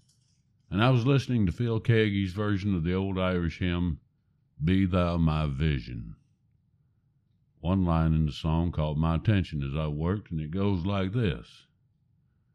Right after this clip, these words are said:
"Be thou my breastplate, my sword for the fight. Be thou my armor, be thou my might."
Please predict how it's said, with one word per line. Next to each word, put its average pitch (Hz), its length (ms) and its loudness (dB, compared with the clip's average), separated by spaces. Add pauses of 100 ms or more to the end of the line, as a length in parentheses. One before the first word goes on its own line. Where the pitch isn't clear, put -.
(500)
"Be 104 220 4
thou 104 320 2
my 98 260 2
breastplate, 90 720 -2 (1120)
my 82 220 -2
sword 85 440 -2
for 82 120 -4
the 65 100 -6
fight. 69 380 -8 (1200)
Be 95 220 4
thou 90 300 2
my 82 320 2
armor, 65 560 -4 (500)
be 82 220 2
thou 73 320 -4
my 71 240 -4
might." 69 600 -8